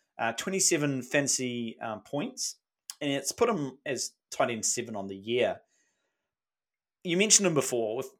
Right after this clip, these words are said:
Joe Flacco now under center, Njoku is flying. It's absolutely the time to play him. I missed catching fire on Njoku last week. So I was in a position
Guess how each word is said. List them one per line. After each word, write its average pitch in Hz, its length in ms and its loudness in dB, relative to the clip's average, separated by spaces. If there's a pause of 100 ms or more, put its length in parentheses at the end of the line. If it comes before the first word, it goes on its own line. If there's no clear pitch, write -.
(240)
Joe 180 180 4
Flacco 147 540 4
now 117 240 2
under 113 160 0
center, 113 500 0 (460)
Njoku 139 880 2
is 123 180 0
flying. 101 920 -2
It's 113 240 -2 (140)
absolutely 123 1160 0
the 117 80 -2
time 107 360 2
to 98 60 0
play 95 300 -2
him. 87 220 -14 (560)
I 175 140 6
missed 233 240 2
catching 175 300 0
fire 123 720 8 (680)
on 117 260 -2
Njoku 107 360 -2
last 101 400 -2
week. 76 300 -14
So 117 220 2
I 123 60 8
was 131 120 6
in 139 100 -2
a 127 40 -2
position 104 760 -6